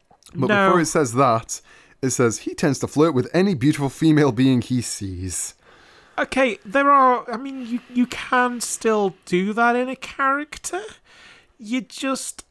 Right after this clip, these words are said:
Speaker 2: have to make the character, A, a bit more nuanced,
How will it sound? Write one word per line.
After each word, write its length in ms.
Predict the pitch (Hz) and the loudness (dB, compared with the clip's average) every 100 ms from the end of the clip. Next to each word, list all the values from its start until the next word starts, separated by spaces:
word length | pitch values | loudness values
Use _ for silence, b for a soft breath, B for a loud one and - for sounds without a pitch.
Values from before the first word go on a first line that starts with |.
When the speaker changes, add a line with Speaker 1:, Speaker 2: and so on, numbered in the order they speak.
| - | -14
Speaker 2:
have 560 | - - - 233 240 - | -12 -12 -6 -6 -6 -10
to 120 | 226 | -10
make 320 | 220 226 240 | -6 -6 -6
the 80 | - | -16
character, 1000 | - - 220 220 214 - - 196 175 - _ _ _ 202 | -16 -4 -2 -2 -4 -12 -10 -6 -6 -8 _ _ _ -6
A, 440 | 269 330 277 226 - B B B - | -6 -4 -4 -4 -8 B B B -8
a 140 | 185 | -6
bit 720 | 165 147 - - 196 - - | -4 -8 -12 -4 -4 -6 -18
more 380 | 185 175 175 170 | -10 -2 2 2
nuanced, 1080 | 156 147 156 170 208 269 320 - - - - | 0 -4 -2 0 0 -4 -8 -6 -6 -6 -10